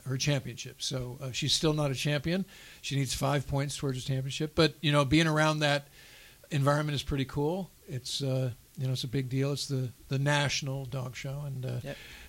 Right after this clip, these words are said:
Speaker 1: the other fun things is they have the dock diving, which is a lot of fun to watch. The dogs dive into the dock, or into the water off the dock. That's really cool. And then they have the agility, which is like they go through this O course. You know, the dogs go through this obstacle course for time.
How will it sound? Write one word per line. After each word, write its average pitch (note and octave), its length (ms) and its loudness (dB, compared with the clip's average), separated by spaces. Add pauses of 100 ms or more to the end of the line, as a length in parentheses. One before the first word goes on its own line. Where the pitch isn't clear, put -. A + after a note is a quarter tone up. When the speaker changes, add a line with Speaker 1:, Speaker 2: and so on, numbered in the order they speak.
Speaker 1:
the C#3+ 100 6
other D3+ 120 12
fun D#3+ 260 6
things D3 260 4
is B2+ 100 2
they C#3 120 6
have C3+ 120 6
the C3 60 0
dock C#3 320 4
diving, E3+ 400 2
which D#3 180 -2
is C3+ 100 -2
a D3 40 0
lot C#3+ 140 4
of C#3 80 0
fun D3+ 180 0
to C#3+ 60 0
watch. C#3 380 0
The D3+ 60 -2
dogs C#3 420 0
dive C#3 260 2
into C3+ 140 -2
the B2+ 100 -4
dock, C#3+ 340 -2 (460)
or C#3 120 4
into C3+ 140 4
the C#3 80 6
water D3 400 4
off C#3+ 160 0
the C#3 80 -6
dock. C#3 320 0
That's C3+ 240 -2
really C3+ 180 2
cool. C#3+ 340 0
And C#3+ 100 2
then D3 80 2
they C#3 120 4
have C3+ 160 4
the C3 120 4
agility, B2 640 2 (400)
which C3+ 240 0
is C3 180 4
like C3 160 4
they B2+ 120 0
go C3 180 4
through C3 160 0
this B2 200 2
O C3+ 160 4
course. C#3 600 2 (440)
You C#3 100 -2
know, B2 160 2
the B2 200 0
dogs B2+ 360 0
go C3+ 140 0
through C3 160 -2
this A#2+ 100 0
obstacle B2+ 360 0
course C3+ 280 -2
for - 140 -6
time. C3 480 -2